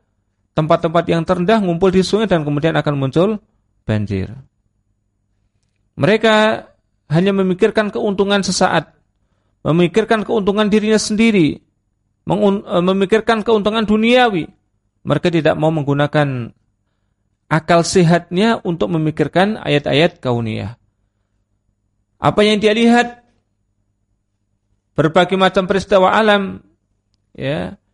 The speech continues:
yang mereka konsen hanya memikirkan bagaimana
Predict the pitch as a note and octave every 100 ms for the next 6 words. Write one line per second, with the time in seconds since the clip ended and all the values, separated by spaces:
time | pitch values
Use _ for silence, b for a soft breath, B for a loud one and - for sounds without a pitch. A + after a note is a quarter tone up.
0 | _ - F3+ F#3+ F#3+ G3 G3 F#3 - _
1 | _ A#3 A#3 G#3+ B3+ A#3+ F#3 F3+ A3+ A#3
2 | - _ F#3 F#3+ F#3+ F#3+ G#3+ G#3 - A#3+
3 | A3+ G3+ G3 G3 F#3+ G3 A#3+ B3+